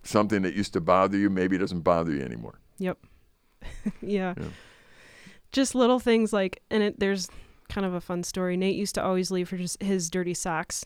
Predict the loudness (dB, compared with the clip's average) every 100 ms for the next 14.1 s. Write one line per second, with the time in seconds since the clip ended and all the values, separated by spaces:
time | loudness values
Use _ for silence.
0 | -8 -8 -8 -8 -8 -6 -4 -6 -10 -20
1 | _ -20 -6 -2 0 0 0 0 0 4
2 | 4 4 0 0 -2 -2 -2 -4 -4 -6
3 | -2 0 0 -2 -16 -20 -6 4 6 6
4 | 4 2 2 2 0 0 0 0 -6 -8
5 | -8 -4 -6 -6 _ _ _ _ -12 -10
6 | -8 -8 -6 -2 -2 -2 -6 -18 _ -20
7 | -20 -20 -14 -4 -2 0 -2 -4 -14 -18
8 | 0 4 6 6 2 0 4 4 2 2
9 | 0 2 4 4 4 0 -2 2 2 2
10 | -2 0 -4 -4 -2 -2 -2 -4 -8 -12
11 | -20 -20 -14 2 2 4 4 4 4 2
12 | 4 6 6 4 2 2 2 0 0 0
13 | 0 -4 _ -20 -20 -20 -2 4 4 4
14 | 0